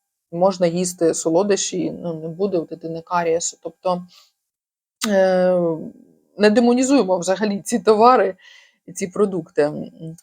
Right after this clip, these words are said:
Так, далі. Е, як ми відмовляємо ї-, дитині,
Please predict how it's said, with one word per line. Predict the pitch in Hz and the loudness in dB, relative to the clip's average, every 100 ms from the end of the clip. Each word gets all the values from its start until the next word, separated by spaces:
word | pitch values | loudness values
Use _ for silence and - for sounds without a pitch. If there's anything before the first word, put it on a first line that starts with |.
| _ _ _ - | _ _ _ 2
Так, | 156 170 | 2 4
далі. | 190 180 170 | 6 6 8
Е, | 160 - 175 170 160 156 | 6 6 4 4 4 4
як | 202 294 - | 4 4 2
ми | 196 233 | -2 0
відмовляємо | 208 170 175 180 214 214 190 175 | 0 -2 -2 0 0 0 -2 -4
ї-, | 175 180 | -4 -6
дитині, | 175 202 170 147 143 | -6 -8 -10 -10 -12